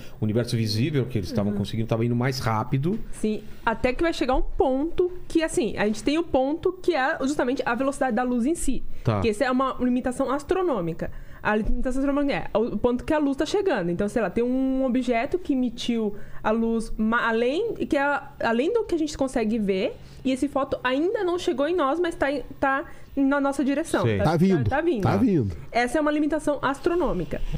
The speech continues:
Speaker 2: Mas existe a limitação física, que é, existe um ponto, né? Quanto, ou seja, mais, quanto mais longe,
Speaker 1: Mais
Speaker 2: mais
Speaker 1: longe.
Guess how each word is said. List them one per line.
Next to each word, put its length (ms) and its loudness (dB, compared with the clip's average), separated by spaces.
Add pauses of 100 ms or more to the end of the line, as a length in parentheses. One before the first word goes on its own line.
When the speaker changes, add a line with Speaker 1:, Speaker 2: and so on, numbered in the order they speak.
(100)
Speaker 2:
Mas 200 0
existe 220 0
a 40 2
limitação 460 0 (160)
física, 580 -2 (360)
que 160 2
é, 160 4 (440)
existe 360 2
um 60 0
ponto, 600 2
né? 200 0
Quanto, 320 -2
ou 60 2
seja, 200 0
mais, 200 -2
quanto 300 -2
mais 300 0
longe, 240 0
Speaker 1:
Mais 180 0
Speaker 2:
mais 20 0
Speaker 1:
longe. 100 2